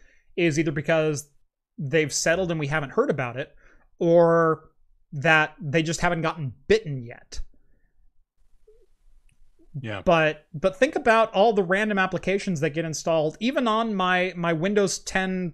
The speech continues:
Speaker 1: Pro installations here. Uh,
Speaker 2: Yeah.
Speaker 1: not just Candy Crush, but, um, all the weird fairy games and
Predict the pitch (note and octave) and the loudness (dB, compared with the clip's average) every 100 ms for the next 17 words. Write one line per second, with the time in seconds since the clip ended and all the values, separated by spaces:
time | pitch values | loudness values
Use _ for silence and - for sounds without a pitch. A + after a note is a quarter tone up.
0 | - - F#3+ G#3 G#3+ C#3+ - - - - | -10 -2 0 4 2 0 -10 -16 -20 -20
1 | - - G3+ E3 - D#3+ D3 - C#3+ - | -20 -8 -6 -4 -2 0 0 -2 -8 -6
2 | C#3+ A#2+ - - - _ - D3+ D3 D3 | -8 -8 -16 -20 -20 _ -2 2 4 4
3 | B2 A2 F#2 - - _ - G#3 C#4+ C#4+ | 4 2 -2 -10 -20 _ -4 0 2 0
4 | - G3+ B3+ A3 - C#3+ - - D3 D#3 | -2 0 0 -2 -2 -4 -4 -6 0 2
5 | D3+ - _ _ _ _ D#3 D3 D3 C#3+ | 2 -4 _ _ _ _ 0 4 4 2
6 | C#3 B2+ - - - - - - - - | 0 -6 -10 -20 -20 -20 -20 -20 -20 -20
7 | - - - - - - - F3+ F3 F3 | -20 -20 -20 -20 -20 0 8 8 8 6
8 | E3 F3 E3+ C#3 - - F#3 F#3 E3+ C3+ | 4 4 4 2 -10 0 4 4 2 2
9 | D3+ C#3 C3+ C3 C3 B2 C#3+ C3+ C3+ | 0 0 -4 -6 -6 -4 -4 -4 -6